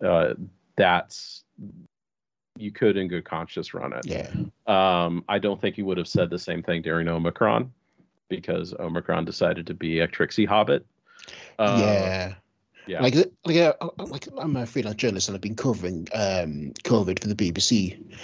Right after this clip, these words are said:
Speaker 2: and I've got, and I've been lucky enough to speak to, um, various, uh, virus experts, and I think kind of it was almost expected that something like Omicron would come along, but they never expected it to be that transmissible.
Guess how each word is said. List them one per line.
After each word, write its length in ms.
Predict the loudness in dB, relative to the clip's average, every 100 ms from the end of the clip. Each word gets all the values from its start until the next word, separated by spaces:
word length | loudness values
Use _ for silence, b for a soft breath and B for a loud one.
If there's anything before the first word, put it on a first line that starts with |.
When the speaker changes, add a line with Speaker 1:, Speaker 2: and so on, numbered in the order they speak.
| B 0
Speaker 2:
and 180 | 2
I've 80 | 4
got, 140 | 2 4
and 100 | 4
I've 240 | 4 4
been 180 | 6 6
lucky 220 | 4 4 2
enough 120 | 0
to 80 | -2
speak 260 | 2 0
to, 400 | 0 -2 2 2
um, 520 | 2 2 4 2 2 -2
various, 720 | 4 4 4 2 2 2 0 -2
uh, 300 | -2 0 -2
virus 320 | 0 2 2 -2
experts, 640 | -4 -2 -2 -2 -4 -4 B B B B B B B
and 720 | 0 2 2 2 2 2 0 -2
I 40 | 2
think 260 | 2 2
kind 240 | 0 0 0
of 40 | _ -20 B B B _ 4
it 140 | 4
was 100 | 6
almost 300 | 2 2 0
expected 680 | -6 -10 -6 -6 -4 -8 -8 _ -6
that 220 | -2 0 0
something 380 | 0 0 -2 0
like 280 | 0 -2 -4
Omicron 400 | -2 -2 -2 -2
would 140 | -4
come 180 | -4 -2
along, 460 | 0 2 2 0 -8 -18 -20 _ B B 4
but 180 | 6 6
they 60 |
never 300 | 4 4 4
expected 400 | 0 -4 -6 -6
it 60 | -10
to 80 | -4
be 100 | -4
that 380 | 0 -2 -2 -2
transmissible. 760 | -2 0 2 2 0 -4